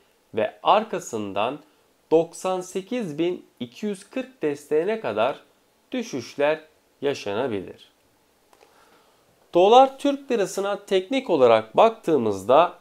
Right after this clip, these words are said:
yukarıda altı virgül doksan dokuz otuz seviyesinin kırılması halinde önce yedi virgül sıfır bir seksen üç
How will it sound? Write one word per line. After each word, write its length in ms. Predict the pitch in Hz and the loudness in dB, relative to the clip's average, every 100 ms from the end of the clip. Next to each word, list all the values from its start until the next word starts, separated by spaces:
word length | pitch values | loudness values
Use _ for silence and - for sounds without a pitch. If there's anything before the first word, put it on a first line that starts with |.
| _ _ 120 | _ _ -8
yukarıda 720 | 147 170 185 185 202 196 - _ 127 | -6 -2 -2 2 4 4 2 _ 4
altı 480 | 139 151 - 277 | 4 4 0 -2
virgül 460 | 233 151 113 139 185 - _ 113 | 0 -2 0 -2 -2 -8 _ -4
doksan 600 | 143 147 - 180 185 190 | -4 -4 -6 -4 -2 -2
dokuz 420 | 202 - 302 294 - | -4 -4 -6 -6 -6
otuz 360 | 160 147 240 240 | -2 -2 -2 -8
seviyesinin 840 | - 180 139 110 - 107 117 165 - _ _ _ | -4 -4 -2 -4 -4 -4 -4 -4 -10 _ _ _
kırılması 600 | - 135 151 170 185 - | -4 0 0 -2 -6 -8
halinde 840 | 262 - 120 101 98 98 113 165 180 _ _ _ _ - | -8 0 2 2 0 -2 0 0 -4 _ _ _ _ 2
önce 420 | 233 247 156 123 | 2 2 -2 -2
yedi 480 | 110 107 147 247 208 | -2 -2 -4 -4 -4
virgül 480 | 170 117 120 147 - _ _ _ | -4 -2 -4 -6 -8 _ _ _
sıfır 520 | - 233 233 226 214 | -4 -2 2 2 2
bir 140 | 247 | -4
seksen 500 | 247 - 139 - 110 | -4 -2 -2 -2 -4
üç 360 | 123 190 - - | -4 -6 -8 -20